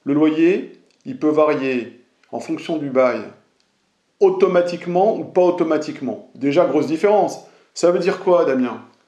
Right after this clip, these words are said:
Ça veut dire que si on n'a pas prévu des choses spécifiques, votre loyer, si vous oubliez la variation, c'est fini. Pour le passé, c'est fini.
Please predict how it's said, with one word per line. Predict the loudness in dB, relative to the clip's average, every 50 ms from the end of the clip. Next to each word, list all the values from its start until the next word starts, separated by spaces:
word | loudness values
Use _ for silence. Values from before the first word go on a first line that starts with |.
| _ _ _
Ça | -2 0 2
veut | 2 2
dire | 2 0 0 -2
que | -2 -4
si | -6 -4 -6 -6
on | -2 0
n'a | 2 2
pas | 4 4 4 4 4
prévu | 2 0 -2 -2 -2 -2 -2 -2
des | -2 -2 -2
choses | -2 -2 -2 -2 -2
spécifiques, | -2 -4 -8 -8 -8 -8 -10 -10 -6 -6 -6 -6 -6 -8 -16 -20 _ _ _
votre | -2 -2 -2 0 0
loyer, | 0 2 2 2 2 0 0 0 -4 -8 -12 -20 _ _ _ _
si | -8 -6 -4
vous | -4 -4 -4 -4 -4
oubliez | -2 0 2 4
la | 4 4
variation, | 4 2 0 0 -2 -4 -4 -4 -4 -4
c'est | -2 -4
fini. | -4 -4 -2 -2 -2 -2 -4 -10 _ _ _ _ _ _
Pour | 0 2 2
le | 2 4
passé, | 2 2 0 0 -2 -6
c'est | -6 -8 -10
fini. | -8 -6 -6 -6